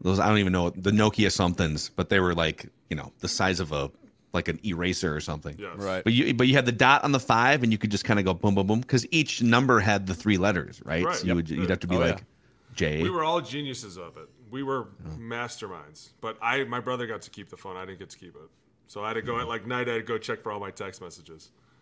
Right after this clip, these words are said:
Speaker 1: Mm.
Speaker 2: Once again,
Speaker 1: Never trustworthy. Never
Speaker 2: where
Speaker 1: trustworthy
Speaker 2: were we
Speaker 1: then, Alex
Speaker 2: going? I
Speaker 1: Quinn.
Speaker 2: mean, but our situation was a little different. I mean, we were big boys and, you know,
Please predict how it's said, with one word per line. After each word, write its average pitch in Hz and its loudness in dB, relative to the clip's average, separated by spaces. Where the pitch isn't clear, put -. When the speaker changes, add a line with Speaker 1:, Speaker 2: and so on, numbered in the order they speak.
Speaker 1:
Mm. 76 -12
Speaker 2:
Once - -16
again, 95 0
Speaker 1:
Never 117 6
trustworthy. 95 4
Never 120 6
Speaker 2:
where 127 2
Speaker 1:
trustworthy 170 4
Speaker 2:
were 175 4
we 170 2
Speaker 1:
then, 165 0
Alex 170 2
Speaker 2:
going? 117 -2
I 143 0
Speaker 1:
Quinn. 151 0
Speaker 2:
mean, 147 -4
but 151 2
our 143 2
situation 139 -6
was 110 -8
a 107 -8
little 104 -8
different. 95 -10
I 90 -12
mean, 92 -14
we 98 -12
were 95 -12
big 85 -14
boys 82 -14
and, 82 -18
you 104 -12
know, 80 -16